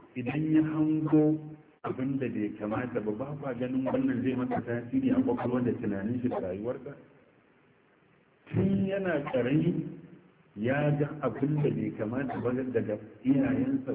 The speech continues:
ko kuma daga ƴan uwansa ko kuma waɗanda yake rayuwa da su. Wannan sai ya sa abin ya karsu a ƙwaƙwalwar shi. Illa ma sha Allah, ba ka san yaushe zai fita a ƙwaƙwalwarka ba. Kuma kowa daga cikin yara, daga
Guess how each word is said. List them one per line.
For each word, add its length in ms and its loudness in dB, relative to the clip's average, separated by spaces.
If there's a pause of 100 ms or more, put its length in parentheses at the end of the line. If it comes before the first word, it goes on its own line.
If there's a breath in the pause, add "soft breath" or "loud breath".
ko 120 -4
kuma 240 -4
daga 380 -2 (920)
ƴan 220 2
uwansa 360 0
ko 180 -2
kuma 220 -2
waɗanda 300 -2
yake 280 -4
rayuwa 340 -2
da 80 -10
su. 840 -18
Wannan 600 2
sai 240 2
ya 160 2
sa 320 -2
abin 260 -2
ya 120 -2
karsu 420 -4
a 120 -2
ƙwaƙwalwar 500 -4
shi. 220 -10 (1400)
Illa 300 2
ma 280 0
sha 180 -4
Allah, 220 -6
ba 160 -6
ka 180 -12
san 160 -4
yaushe 280 0
zai 100 -2
fita 240 -6
a 60 -10
ƙwaƙwalwarka 580 -10
ba. 100 -16 (200)
Kuma 260 -8
kowa 360 0
daga 320 -4
cikin 320 -4
yara, 320 -2
daga 180 -6